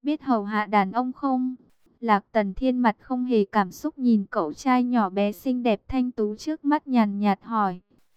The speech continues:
Cậu trai cúi đầu cẩn thận hồi đáp.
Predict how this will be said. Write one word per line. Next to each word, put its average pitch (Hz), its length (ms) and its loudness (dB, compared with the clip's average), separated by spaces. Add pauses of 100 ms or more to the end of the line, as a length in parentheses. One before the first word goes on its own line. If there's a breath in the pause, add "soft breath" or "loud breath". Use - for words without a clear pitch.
(200)
Cậu 165 220 -4
trai 254 300 0
cúi 214 240 -6
đầu 220 240 0
cẩn 196 280 -4
thận 202 220 -10
hồi 208 260 -4
đáp. 262 300 2